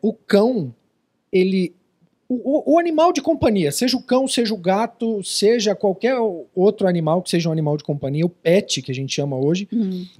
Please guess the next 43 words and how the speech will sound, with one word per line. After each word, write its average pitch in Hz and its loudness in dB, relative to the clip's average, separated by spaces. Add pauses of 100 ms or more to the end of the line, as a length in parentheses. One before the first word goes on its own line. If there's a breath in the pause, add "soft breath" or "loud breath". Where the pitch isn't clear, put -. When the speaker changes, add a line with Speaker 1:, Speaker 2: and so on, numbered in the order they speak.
(100)
Speaker 1:
ele 180 2
mudou 185 0
de 170 -4
classe. - -14 (560)
Ele 208 2
não 180 2
é 175 2
mais 170 -2
animal, 131 -6
ele 131 -8
faz 143 -2
parte 143 -4
da 143 -4
família, 156 -4
né? 127 -10
Speaker 2:
Ah, 175 0
isso 170 -2
é - -4
ver-, 170 -4
é - -8
um 185 2
Speaker 1:
Né? 202 4
Speaker 2:
integrante. 208 -2 (340 soft breath)
Speaker 1:
E 196 -2 (220)
por 233 4
conta 214 0
disso, 156 -2
as 156 -4
pessoas 175 -2
têm 190 -2
um 214 2
zelo 139 -2 (180)
muito 202 2
maior 190 -2
com 190 -6
esses 190 -6
animais, 208 -8
seja 185 0
com 170 -4
alimentação, 156 -2
seja 170 -4
com 160 -6
higiene, 143 0